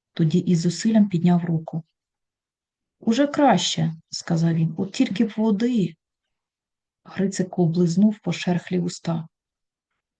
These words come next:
«Немає води», сказав він, «спи, Саньку».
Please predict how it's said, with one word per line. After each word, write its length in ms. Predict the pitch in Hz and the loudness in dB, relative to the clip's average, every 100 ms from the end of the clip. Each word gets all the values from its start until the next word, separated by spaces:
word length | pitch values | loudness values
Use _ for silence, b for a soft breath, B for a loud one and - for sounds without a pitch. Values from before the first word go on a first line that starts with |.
| _ _ _ _ - | _ _ _ _ -2
«Немає 420 | 214 233 233 185 | 2 4 4 2
води», 420 | 175 175 170 160 - _ _ | 2 2 2 0 -4 _ _
сказав 440 | - - 165 170 | -14 -6 -4 -2
він, 280 | 160 160 160 _ | -2 -2 -4 _
«спи, 500 | - - 254 185 160 - _ _ _ _ _ _ _ _ _ _ _ _ _ _ | -18 -10 -6 -4 -6 -14 _ _ _ _ _ _ _ _ _ _ _ _ _ _
Саньку». 580 | - 190 180 - 165 | -8 -2 -2 -2 -6